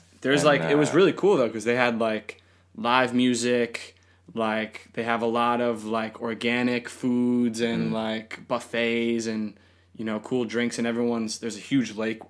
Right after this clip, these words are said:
Speaker 1: within it,
Speaker 2: Mm-hmm.
Speaker 1: so everyone's around this lake. Um, just, like, really adds to the vibe, and, uh, yeah, but it was crazy. So when I was there,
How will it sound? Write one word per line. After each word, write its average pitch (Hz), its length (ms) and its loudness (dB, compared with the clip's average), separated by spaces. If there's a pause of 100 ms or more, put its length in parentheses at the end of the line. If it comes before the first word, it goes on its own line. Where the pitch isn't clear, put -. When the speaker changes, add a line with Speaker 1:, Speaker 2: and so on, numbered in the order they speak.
(100)
Speaker 1:
within 117 320 -2
it, 139 140 0
Speaker 2:
Mm-hmm. 90 340 -8
Speaker 1:
so - 160 -6
everyone's 123 500 0
around 117 260 -2
this 110 200 -6
lake. 110 440 -6 (460)
Um, 107 440 -6 (180)
just, - 200 -4
like, 120 160 0
really 131 260 2
adds 117 260 0
to 113 80 -8
the 107 80 -6
vibe, 104 580 -4
and, 110 380 -6
uh, 104 280 -10 (720)
yeah, 123 120 0
but 120 60 2
it 117 60 4
was 110 120 -4
crazy. 139 360 2
So 113 140 -4
when 110 100 -2
I 113 80 -2
was 107 200 -6
there, 117 340 0